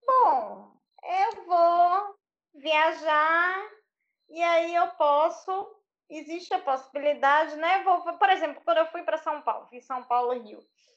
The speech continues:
Eu fiz, é, eu vou tirar um dia pra conhecer todos os museus, porque eu adoro museu. Vou dar um rolê em todos os museus, ou a maioria e tal. Num outro dia eu vou na vinte e cinco, num outro dia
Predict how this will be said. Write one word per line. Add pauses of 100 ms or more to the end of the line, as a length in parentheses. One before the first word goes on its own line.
(120)
Eu
fiz,
é,
eu
vou
tirar
um
dia
pra
conhecer
todos
os
museus,
porque
eu
adoro
museu. (520)
Vou
dar
um
rolê
em (160)
todos
os
museus,
ou
a
maioria
e
tal.
Num
outro
dia
eu
vou
na
vinte
e (180)
cinco,
num
outro
dia